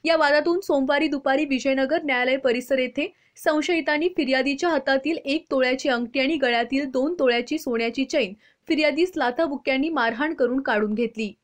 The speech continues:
असे बसवराज पाटील यांनी दिलेल्या फिर्यादीत म्हटले आहे. त्यानुसार संशयित आरोपी यांच्यावर भारतीय दंडविधान कलम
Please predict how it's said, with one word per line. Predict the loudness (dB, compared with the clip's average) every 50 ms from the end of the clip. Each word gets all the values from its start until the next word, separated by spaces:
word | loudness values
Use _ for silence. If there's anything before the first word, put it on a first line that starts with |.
| _ _
असे | -10 -4 -2 -2
बसवराज | 0 0 0 0 2 2 4 4 2 0 0
पाटील | -2 -2 -2 -2 -2 -2 0
यांनी | 0 0 0 0
दिलेल्या | -2 0 0 2 2 0 0 -2
फिर्यादीत | -2 0 0 0 0 -2 -4 -2
म्हटले | 0 0 0 0 0 0
आहे. | 0 0 0 0 0 -2 -2 -4 _ _ _ _ _ _ _ _ _ -2
त्यानुसार | 0 0 2 0 2 2 2 2
संशयित | 2 2 2 2 2 0 0 -2 0 2
आरोपी | 4 4 2 2 2 0
यांच्यावर | 2 2 0 0 0 0 0 2 2 2 2
भारतीय | 2 0 0 0 -2 -2 0 0 0
दंडविधान | 2 2 0 0 0 0 0 0 -2 0 -2 -2 -2
कलम | 0 0 2 2 2